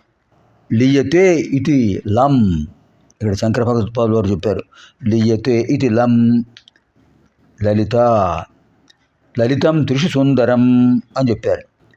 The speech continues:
శంకర భగవత్-, శంకర భాష్యం. లలితం త్రిషు సుందరం. లలితం అంటే బహుసౌందర్యం, అతీవ సౌందర్యం.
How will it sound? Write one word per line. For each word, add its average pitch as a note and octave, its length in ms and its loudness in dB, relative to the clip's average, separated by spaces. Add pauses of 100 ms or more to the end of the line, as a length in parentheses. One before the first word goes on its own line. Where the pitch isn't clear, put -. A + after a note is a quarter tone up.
(720)
శంకర A2+ 300 -2
భగవత్-, G#2 520 -4
శంకర G#2 280 -4
భాష్యం. G2 360 -6 (460)
లలితం A2 460 0
త్రిషు A#2 240 -2
సుందరం. A#2+ 580 0 (1500)
లలితం A#2+ 460 0
అంటే D#3 220 0 (1120)
బహుసౌందర్యం, B2+ 760 -2 (1120)
అతీవ F3 440 0
సౌందర్యం. G#2 560 -2